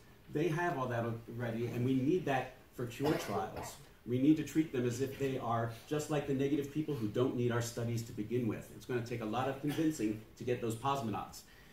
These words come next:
You should plan for early involvement, and you should also plan on the future access to any sort of therapy or procedure that may come out of that. If you have something that works in terms of outreach, you should document it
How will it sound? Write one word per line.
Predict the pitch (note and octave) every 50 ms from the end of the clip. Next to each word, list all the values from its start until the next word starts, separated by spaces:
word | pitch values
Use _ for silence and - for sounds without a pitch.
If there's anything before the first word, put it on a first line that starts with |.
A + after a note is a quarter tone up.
| - -
You | D#3 D3+
should | - D#3 - -
plan | F3 F3+ F#3 F#3+
for | - F3 D#3+
early | D#3+ F3 F3+ E3+ F3 F3
involvement, | D#3+ D3+ C#3+ D3 D#3+ D#3+ D#3+ G3+ A3+ A#3+ - - - - - - -
and | - D#3 D#3 D3
you | C3+
should | C3+ - D3
also | D#3 D#3+ D#3 D#3 D#3
plan | D3+ - - D3+ D3+ D#3 D3+ - - - - - -
on | - C3 B2+ B2
the | B2
future | A#2 - D3+ E3 D#3 - D3 C#3+ C#3
access | D3+ D#3 - - C#3 B2+ - -
to | C#3+ C3
any | C#3+ C#3+ D3 C3
sort | - - C#3+ C3 B2 B2
of | A#2 A2+ -
therapy | - D3+ C#3+ C3+ C3+ C3 - C3+ C3+ C3+ C3+ - - - -
or | - A#2+
procedure | A#2 B2+ A#2+ - D3 D3+ C3+ B2+ A#2
that | A#2+ A#2+ A#2+
may | A#2+ A#2
come | A#2 - A#2+ A2+ A#2
out | C#3 E3+ G3
of | E3 B2 G2+
that. | F#2+ F#2+ - - - - - - - - - - -
If | D#3+ D#3 -
you | D#3+ D3+
have | - E3 - - -
something | - F#3 F3+ F#3 F3+ D#3+
that | D#3+ D3+ C3+
works | D#3 F3+ F3 - C#3+
in | D3 -
terms | - D3+ D3+ C#3+ B2+
of | C3 D3
outreach, | D#3+ F#3+ - C3 C3+ C#3 C3+ A#2+ C3
you | A#2+
should | - C#3 C3 A#2+
document | D3 D#3 - - - E3 D3+ C3 A#2+ A#2 A#2
it | - - -